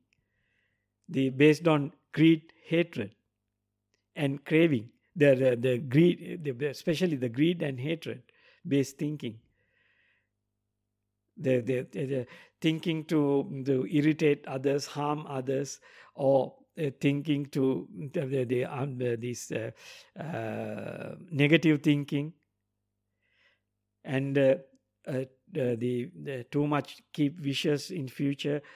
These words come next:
or expecting things. So we keep a moderation. That means the, because when you are living in your day-to-day life, you have to, you have to, mm, plan your work in the tomorrow work or what, what you are going to cook tom-, tomorrow.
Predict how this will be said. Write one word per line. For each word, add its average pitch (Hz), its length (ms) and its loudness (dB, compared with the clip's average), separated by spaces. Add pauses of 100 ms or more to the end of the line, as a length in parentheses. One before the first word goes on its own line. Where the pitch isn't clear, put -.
(140)
or 160 240 0
expecting 143 640 0
things. 139 340 -6 (340)
So - 440 2
we 220 180 4
keep 240 340 2
a 220 100 2
moderation. 160 580 2
That 147 180 2
means 185 140 0
the, 165 140 0 (440)
because 170 420 4
when 175 240 2
you 254 120 6
are 196 80 6
living 202 320 2
in 214 120 0
your 160 160 0
day-to-day 156 440 0
life, 135 240 0
you 147 100 0
have 156 180 0
to, 147 160 0 (400)
you 180 160 4
have 156 200 6
to, 147 580 2
mm, 135 500 -14
plan 160 540 -4 (160)
your 147 240 2
work 139 380 0
in 147 100 -12
the 139 120 -10
tomorrow 135 440 -2
work 135 340 -4
or 123 240 -6 (260)
what, - 320 -2
what 143 200 -2
you 147 60 4
are 131 80 4
going 135 240 0
to 139 160 -2
cook 139 240 -6 (180)
tom-, 139 320 -8
tomorrow. 139 560 -2